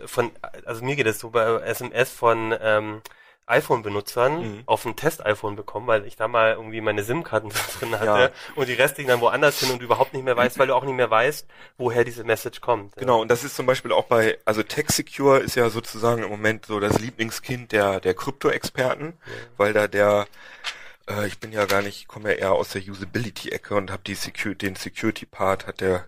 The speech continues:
Speaker 2: Kollege Scherschel gemacht, deswegen muss ich selber mal gucken. Moxie Marlin Spike, das ist wohl so eine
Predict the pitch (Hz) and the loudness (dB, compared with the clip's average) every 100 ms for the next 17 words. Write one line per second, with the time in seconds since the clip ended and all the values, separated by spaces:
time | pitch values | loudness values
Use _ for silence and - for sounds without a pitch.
0 | - - 101 98 95 90 - 110 101 101 | -14 -14 -8 -4 -2 -4 -2 0 0 0
1 | 92 92 110 - 98 90 95 95 92 101 | -6 0 -2 0 -6 -6 -6 -8 -2 2
2 | 101 90 - - 113 - - - - 107 | 2 0 -8 -10 -12 -14 -14 -14 -6 0
3 | 135 - - 117 110 117 127 95 90 - | 2 0 -6 -4 2 2 2 0 -6 -8
4 | - 80 73 - 87 95 - 92 87 92 | -2 0 0 -2 -6 -6 -6 -10 -4 -4